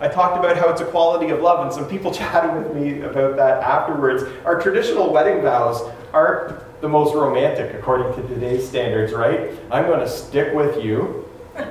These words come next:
whether I'm sick or poor, or no matter what happens, times that are worse. Yeah, okay, let's stick with it." Th-, those are essentially the wedding vows,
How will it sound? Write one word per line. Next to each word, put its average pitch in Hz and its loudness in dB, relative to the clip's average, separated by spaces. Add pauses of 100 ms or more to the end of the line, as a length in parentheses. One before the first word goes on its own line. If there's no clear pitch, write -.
(300)
whether 127 4
I'm - 2
sick - 2 (600)
or 185 4
poor, 143 4 (480)
or 139 4
no 131 2
matter 143 4
what 147 6
happens, 143 0 (160)
times 151 2
that 160 -2
are 160 4
worse. - 2 (240)
Yeah, 143 2 (220)
okay, 143 2 (360)
let's 127 -4
stick - -2
with 123 -2
it." - -6 (500)
Th-, 127 -12
those 170 2
are - -2
essentially 135 -4
the 110 -6
wedding 110 0
vows, - -10